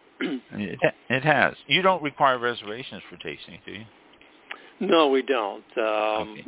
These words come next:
Speaker 2: A lot of
Speaker 1: if,
Speaker 2: places
Speaker 1: for groups
Speaker 2: do.
Speaker 1: of eight people or more,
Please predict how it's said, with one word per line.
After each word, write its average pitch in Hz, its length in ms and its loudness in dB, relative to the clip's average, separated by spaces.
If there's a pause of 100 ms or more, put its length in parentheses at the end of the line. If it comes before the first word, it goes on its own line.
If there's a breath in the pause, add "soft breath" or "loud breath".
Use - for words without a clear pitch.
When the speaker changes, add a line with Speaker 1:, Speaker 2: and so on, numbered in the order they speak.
(140)
Speaker 2:
A - 20 4
lot 107 120 6
of 107 80 0
Speaker 1:
if, - 40 -10
Speaker 2:
places 113 220 2
Speaker 1:
for 143 80 -2
groups 156 300 4
Speaker 2:
do. 147 60 -2
Speaker 1:
of 123 60 -2
eight 147 280 2
people 147 280 -2
or 123 160 -2
more, 123 800 0